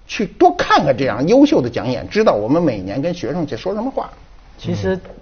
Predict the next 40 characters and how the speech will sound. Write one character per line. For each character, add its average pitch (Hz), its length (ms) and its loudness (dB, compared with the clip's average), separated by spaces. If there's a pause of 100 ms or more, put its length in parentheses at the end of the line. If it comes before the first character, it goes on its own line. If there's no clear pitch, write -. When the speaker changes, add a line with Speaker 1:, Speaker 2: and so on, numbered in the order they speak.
(200)
Speaker 2:
那 180 180 2
个， 139 360 6
呃， 120 500 -2
今 269 200 8
年， 165 240 8
我 151 100 0
今 233 160 4
年 170 160 4
看 185 180 2
了 143 80 4
几 120 160 -2
个 120 140 0
不 127 100 -4
错， 127 280 -4 (360)
就 156 140 0
是 151 80 6
复 180 160 0
旦 190 180 6
的 147 160 4
杨 139 240 2
玉 160 60 4
良 127 360 4 (340)
校 123 200 4
长 113 320 -4
和 131 300 2
那 147 160 4
个 135 80 4
南 127 240 4
开 143 260 2
的 131 160 4
龚 160 300 2
玉， 165 160 4 (380)
还 143 140 2
有 135 140 6
我 123 140 4
看 160 240 2
了 143 80 4
那 143 160 4
个、 127 260 4 (680)
呃， 180 100 -8